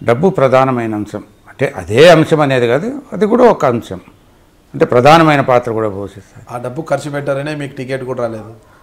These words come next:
Speaker 1: డబ్బు ఖర్చు పెట్టడం అనే కాదు, డబ్బు నేను ఎప్పుడు రాజకీయాల్లో నాకు ఆ దుస్థితే రాలేదండి.
Speaker 2: అంటే
Speaker 1: మీరు ఒకటి
Speaker 2: పల్ల రఘునాథ్
Speaker 1: చెప్తా.
Speaker 2: రెడ్డితో
Speaker 1: లే, లే.
Speaker 2: పోటీగా డబ్బు ఖర్చు పెట్టడం
Speaker 1: పల్లె
Speaker 2: అంటే
Speaker 1: రఘునాథ్
Speaker 2: ఆషామాషి
Speaker 1: రెడ్డి
Speaker 2: కాదు.
Speaker 1: నాకేం పెద్ద లేదు, పోటీనే కాదండి.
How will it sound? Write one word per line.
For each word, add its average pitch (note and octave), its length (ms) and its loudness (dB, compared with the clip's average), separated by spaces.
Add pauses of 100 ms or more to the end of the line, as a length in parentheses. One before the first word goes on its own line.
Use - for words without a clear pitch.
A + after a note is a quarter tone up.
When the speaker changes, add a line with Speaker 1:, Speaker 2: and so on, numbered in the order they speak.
(140)
Speaker 1:
డబ్బు F#3+ 440 2
ఖర్చు F#3+ 260 0
పెట్టడం G#3+ 320 0
అనే C#3+ 240 0
కాదు, G#2+ 160 -4 (160)
డబ్బు F#3+ 200 0
నేను G#3 260 -2
ఎప్పుడు F#3 160 -4
రాజకీయాల్లో F3+ 520 -2
నాకు D3+ 340 -4 (640)
ఆ A#2 260 -4 (720)
దుస్థితే G3+ 500 -2
రాలేదండి. C#3 520 0 (720)
Speaker 2:
అంటే F3 120 -10
Speaker 1:
మీరు C#3 140 2
ఒకటి D3 120 2
Speaker 2:
పల్ల F#3 120 4
రఘునాథ్ - 220 0
Speaker 1:
చెప్తా. - 140 -4
Speaker 2:
రెడ్డితో D#3+ 260 0
Speaker 1:
లే, F#3+ 40 -2
లే. F#3+ 100 -12
Speaker 2:
పోటీగా F#3 680 2
డబ్బు D#3+ 180 -6
ఖర్చు F3+ 240 -2
పెట్టడం E3+ 200 2
Speaker 1:
పల్లె A3 140 4
Speaker 2:
అంటే A3+ 100 4
Speaker 1:
రఘునాథ్ A3+ 180 4
Speaker 2:
ఆషామాషి F#3 180 2
Speaker 1:
రెడ్డి G#3 200 0
Speaker 2:
కాదు. G3 60 0
Speaker 1:
నాకేం F3 300 -2
పెద్ద D3+ 240 -4
లేదు, D3+ 220 -4
పోటీనే D3 500 -6
కాదండి. F#2+ 380 -8